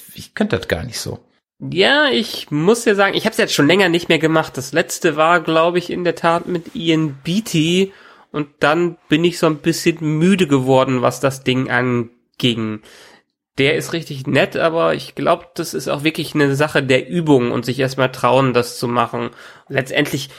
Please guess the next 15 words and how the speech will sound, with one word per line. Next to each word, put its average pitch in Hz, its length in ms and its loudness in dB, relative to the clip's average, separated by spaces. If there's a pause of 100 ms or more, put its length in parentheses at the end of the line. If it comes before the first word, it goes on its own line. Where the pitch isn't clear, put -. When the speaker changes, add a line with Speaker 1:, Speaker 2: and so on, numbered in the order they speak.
(140)
Speaker 2:
ich 131 80 -8
meine, 156 140 4
man 175 60 4
muss 185 100 2
ja 196 60 2
ehrlich 147 380 0
sein, 123 280 2
das 139 180 -6
sind 165 200 -4
nur 160 80 4
Menschen, 143 400 0
die 139 200 0
einem 127 200 0
gegenüber 127 440 0
sitzen. 135 520 -2